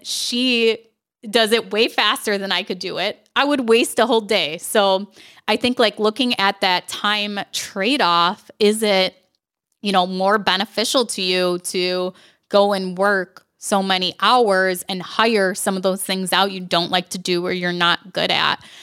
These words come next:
And I think a very easy one is, like, giving out household chores. Like, you can pay, like, my friend has somebody come,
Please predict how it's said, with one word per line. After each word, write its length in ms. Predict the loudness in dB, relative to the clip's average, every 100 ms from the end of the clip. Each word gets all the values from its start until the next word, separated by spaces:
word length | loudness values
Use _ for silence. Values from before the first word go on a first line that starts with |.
| -12 -2
And 300 | 0 0 -4 -4
I 80 | -2
think 220 | 0 0
a 40 |
very 280 | 0 2 0
easy 360 | 0 -4 -4 -6
one 440 | -6 -2 -2 -2
is, 360 | -4 -4 -4 0
like, 220 | 0 0 -8 _ _ _ 2
giving 360 | 2 4 0 2
out 360 | 2 2 0
household 520 | -2 -2 -2 -4 -8 -6
chores. 640 | -4 -2 -2 -4 -8 -10 _ _ _ _
Like, 240 | -2 -2 -6 _ _ _
you 160 | -4 2
can 200 | 4 2
pay, 600 | 2 2 4 2 0 0
like, 200 | -2 0
my 140 | 0
friend 300 | 0 0 0
has 160 | 0 -2
somebody 320 | -4 -4 -4
come, 520 | -6 -2 -2 -2 -8